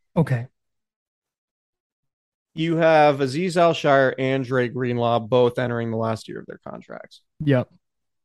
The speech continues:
Speaker 2: You feel pretty comfortable, barring injury, that your five linebackers that you keep on your fifty-three-man roster are gonna be Fred Warner, Dre Greenlaw, Azeez Al-Shaair,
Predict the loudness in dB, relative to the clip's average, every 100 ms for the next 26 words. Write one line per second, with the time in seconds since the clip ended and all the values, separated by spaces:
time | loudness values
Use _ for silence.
0 | _ _ -6 -2 -2 2 2 4 2 0
1 | 0 0 0 -2 -4 0 0 2 2 2
2 | 0 -2 -6 -6 -4 -2 0 0 2 2
3 | 0 -2 0 0 2 2 2 0 -4 -6
4 | -2 -4 -4 -6 -4 -6 -8 -8 -8 -6
5 | -8 -10 -10 -12 -10 -8 -6 -6 -6 -6
6 | -8 -10 -8 -10 -4 -2 0 0 -2 -2
7 | -4 -4 -4 -2 -2 -4 -6 -4 -4 -2
8 | -2 0 0 -2